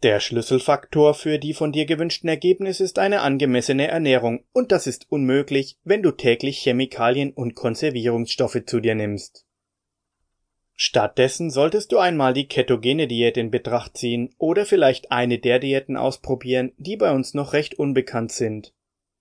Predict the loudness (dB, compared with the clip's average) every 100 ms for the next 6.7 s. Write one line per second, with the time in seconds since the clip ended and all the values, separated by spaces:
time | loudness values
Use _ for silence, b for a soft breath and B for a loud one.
0 | _ 0 2 4 2 2 -4 _ -2 -2
1 | 0 -2 0 -2 0 -4 -4 -4 -4 -6
2 | _ _ _ -8 -4 -4 -4 -2 -2 2
3 | 0 2 -2 -4 _ -2 0 -2 -6 -6
4 | -6 -6 0 0 0 -2 0 -2 -4 -20
5 | _ _ -4 -2 -2 0 0 -2 -8 _
6 | -4 -2 -2 0 0 0 -6